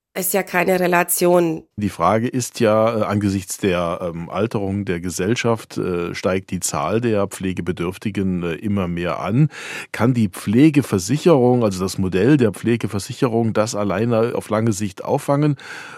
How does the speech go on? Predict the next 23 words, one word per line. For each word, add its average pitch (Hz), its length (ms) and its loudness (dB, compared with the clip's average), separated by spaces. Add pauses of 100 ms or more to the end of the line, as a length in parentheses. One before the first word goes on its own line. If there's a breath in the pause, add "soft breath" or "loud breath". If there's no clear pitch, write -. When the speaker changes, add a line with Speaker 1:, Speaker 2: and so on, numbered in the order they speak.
(120 loud breath)
Speaker 2:
Oder 131 280 8
muss 117 200 0
man 110 140 2
da 101 360 4
neue 101 420 2
Wege 95 280 -2
finden, 101 580 -2
äh, 101 120 0
muss 95 280 -2
Geld 98 240 0
aus 98 140 -2
anderen 95 340 -2
Töpfen, 98 380 -4
sprich - 260 -4
auch 170 160 -4
aus, 90 220 -8
aus - 160 -8
Steuertöpfen, 80 800 -6
äh, 80 260 -12
da 78 140 -10
vielleicht 78 400 -12
reinfließen - 500 -14
mehr? 143 220 -16